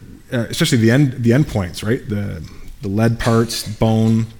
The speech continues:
they're meant to embed in the, in the skin. They're actually meant to dig in, and then you pull down. And so it kinda creates, over time, uh, the flesh of the back pr-,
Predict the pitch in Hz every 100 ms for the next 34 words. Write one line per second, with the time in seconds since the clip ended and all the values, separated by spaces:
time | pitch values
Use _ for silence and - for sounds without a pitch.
0 | - - - - - - 113 147 - 131
1 | 107 95 123 135 113 101 95 92 - 104
2 | 95 - 76 71 104 113 - 117 110 113
3 | 92 95 95 - - 143 147 117 107 95
4 | 113 120 - - - - 123 123 117 -
5 | - - - 156 143 117 107 113 110 87
6 | 85 85 - - - - - - - -
7 | - 110 - 117 117 117 - - 131 127
8 | 156 131 - 131 123 156 135 120 - -
9 | - 123 117 117 147 135 104 101 104 107
10 | - - - - - - 101 104 104 110
11 | - 139 143 127 113 107 117 107 - -
12 | - - - - 69 - - -